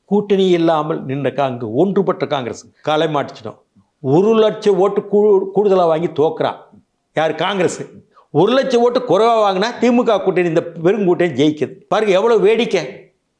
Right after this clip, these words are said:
அதிக ஓட்டு வாங்கின காங்கிரஸ் தோக்குது,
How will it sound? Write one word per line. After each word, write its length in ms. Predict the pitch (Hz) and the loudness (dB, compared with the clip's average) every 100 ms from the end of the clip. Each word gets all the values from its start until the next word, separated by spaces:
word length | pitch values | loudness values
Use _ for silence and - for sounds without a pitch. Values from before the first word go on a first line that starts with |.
| _ _ _ | _ _ _
அதிக 420 | - 156 254 269 | -6 0 2 4
ஓட்டு 340 | 247 247 247 226 | 2 2 2 2
வாங்கின 180 | 220 | 0
காங்கிரஸ் 480 | 185 208 226 233 - | 0 0 0 -2 0
தோக்குது, 400 | 214 214 208 277 | 0 2 0 0